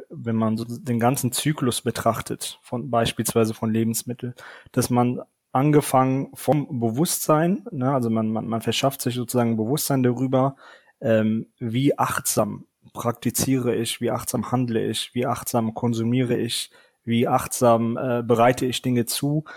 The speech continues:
Und, äh, das beginnt eben, ähm, damit, dass ich mir erstmal dessen bewusst werde, ähm, was kaufe ich eigentlich ein, woher stammen meine Produkte,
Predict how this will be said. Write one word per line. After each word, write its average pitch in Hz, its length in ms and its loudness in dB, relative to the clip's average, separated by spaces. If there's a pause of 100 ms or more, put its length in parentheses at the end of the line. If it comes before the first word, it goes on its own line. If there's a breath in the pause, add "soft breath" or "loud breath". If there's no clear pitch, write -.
(360 loud breath)
Und, 120 280 0
äh, 117 380 4
das 120 260 0
beginnt 127 380 0
eben, 120 360 2
ähm, 120 600 -2
damit, 123 580 2
dass 117 180 0
ich - 120 -8
mir 127 140 -2
erstmal 123 300 0
dessen 120 320 2
bewusst 110 460 -2
werde, 107 420 4 (580 soft breath)
ähm, 110 460 2 (220)
was 117 280 -6
kaufe 123 260 -4
ich - 140 -6
eigentlich 117 400 -6
ein, 139 360 -4 (420)
woher 117 540 0
stammen 131 400 -2
meine 127 540 -2
Produkte, 123 560 -4